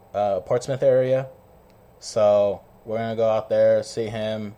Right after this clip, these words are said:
and then I'll probably hit up, like, Funko Cop or whatever just to try to see what, you know, what spots are around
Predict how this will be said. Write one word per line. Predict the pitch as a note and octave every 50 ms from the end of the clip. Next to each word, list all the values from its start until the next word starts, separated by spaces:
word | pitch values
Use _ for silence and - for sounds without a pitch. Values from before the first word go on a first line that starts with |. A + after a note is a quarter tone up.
| _ -
and | - G2+ G2
then | G2 G2 F#2+ G2 F#2+ F#2+ - _ _ _ _ _ _ _ _ _ _ _ _ _ - -
I'll | - G#2+
probably | A#2+ - A#2 A2 A2 A2+ A2 A2 A2 A2 A2 G#2+ G#2+ G#2+ G2 -
hit | A2 A2+ A2+ G#2
up, | G#2+ G#2 - -
like, | G#2+ G#2 G2 -
Funko | - A2 G#2 - A2 G2+
Cop | - - G#2+ G#2 G#2 G2+ -
or | G#2+
whatever | G#2 G#2 G#2 G#2 G#2 G2 G#2 G#2+ G#2
just | G#2 F#2+ -
to | A2+
try | - - A2 G#2+
to | G#2+ G2+
see | - - A2 A2 G#2+ G#2+
what, | G#2 G#2 G2 F#2+ - -
you | A#2 G#2+
know, | G#2 G#2
what | G#2+ G#2 -
spots | - - - G#2+ G#2 G2 - -
are | A2+ G#2 G2+
around | G2+ G2+ G2+ G2+ G2+ G#2 G#2 G2+ G2+